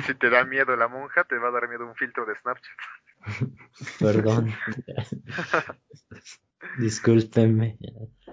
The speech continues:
Speaker 2: Es que
Speaker 1: Algo
Speaker 2: antes
Speaker 1: que
Speaker 2: era Fortniter.
Speaker 1: <laughs>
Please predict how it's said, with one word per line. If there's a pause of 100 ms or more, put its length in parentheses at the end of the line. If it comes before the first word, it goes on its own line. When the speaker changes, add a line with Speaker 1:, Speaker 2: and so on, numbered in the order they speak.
(540)
Speaker 2:
Es
que
Speaker 1:
Algo
Speaker 2:
antes
Speaker 1:
que
Speaker 2:
era
Fortniter. (720)
Speaker 1:
<laughs>